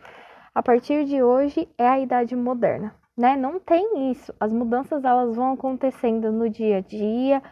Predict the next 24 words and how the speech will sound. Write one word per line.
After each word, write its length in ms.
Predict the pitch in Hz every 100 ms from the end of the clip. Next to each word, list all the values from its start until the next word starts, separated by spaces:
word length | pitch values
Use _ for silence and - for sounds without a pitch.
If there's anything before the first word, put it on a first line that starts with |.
| - - - _ -
é, 320 | 220 214 220 202
aos 380 | 226 226 240 -
poucos, 1000 | - 208 226 285 269 254 247 - 214 233
né? 220 | 262 247 254 320
Enfim, 360 | - - 180 - _ _ _ _ -
as 140 | 285
coisas 380 | - 311 330 294
vão 340 | 254 285 302
andando, 680 | 330 359 - 254 262 302 381 - _ _ _ _ _
é, 380 | 269 277 269 -
e 100 | 294
quem 380 | 294 349 403 415
vai 320 | 254 240 220
denominar, 960 | 220 226 262 247 214 214 214 269 220 -
né, 300 | 220 226 240
Idade 360 | 208 208 208 208
Média, 560 | 190 190 208 214 202 202
Idade 360 | 202 202 202
Moderna, 540 | 202 196 196 233 247 226
é 60 |
justamente 640 | 226 262 - 254 240 262 262
o 40 |
homem 220 | 240 254
contemporâneo 1080 | 247 247 277 285 277 - 381 415 190 180 185